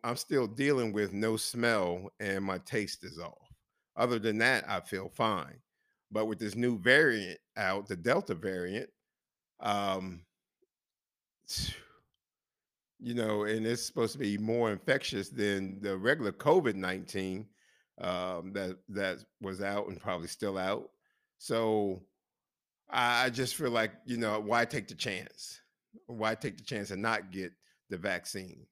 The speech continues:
So, uh, I wi-, I will <laughs> ninety-nine point nine point nine per, point nine, go ahead and get it. So, with that,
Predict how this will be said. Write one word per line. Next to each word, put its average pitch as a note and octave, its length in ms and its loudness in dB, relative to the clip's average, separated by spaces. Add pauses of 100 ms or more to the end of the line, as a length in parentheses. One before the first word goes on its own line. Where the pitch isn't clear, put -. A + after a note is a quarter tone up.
(160)
So, - 480 -12 (580)
uh, G2 300 -8
I G#2+ 140 0
wi-, G#2 260 0
I G#2 160 2
will F#2 580 -2 (1300)
<laughs> G#2+ 100 -10 (400)
ninety-nine G#2+ 540 2
point G2 300 -4
nine G2+ 280 -2
point F#2+ 280 -6
nine F#2+ 260 -6
per, F#2 180 -10 (260)
point G2 300 -2
nine, F#2 440 0
go G2 160 0
ahead F#2+ 160 -2
and F#2 160 -6
get F#2+ 180 -4
it. D#2 140 -8 (520)
So, A2 460 0 (400)
with D3 260 8
that, F#3 440 6